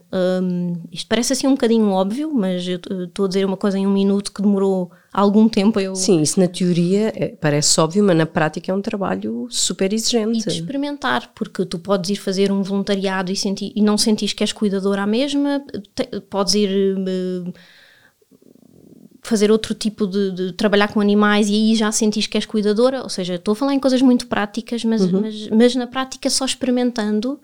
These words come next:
Speaker 1: hum, mas fazendo esse trabalho prévio de quais são as necessidades. Ah, e às vezes até se descobre que a necessidade era bastante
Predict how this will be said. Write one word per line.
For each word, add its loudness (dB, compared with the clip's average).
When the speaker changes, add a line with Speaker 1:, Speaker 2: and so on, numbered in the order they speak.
Speaker 1:
hum, -4
mas 2
fazendo 2
esse -2
trabalho -2
prévio -2
de 0
quais -4
são 0
as 0
necessidades. -6
Ah, -8
e -4
às -2
vezes -6
até -4
se -4
descobre -2
que -6
a 0
necessidade -2
era -4
bastante -4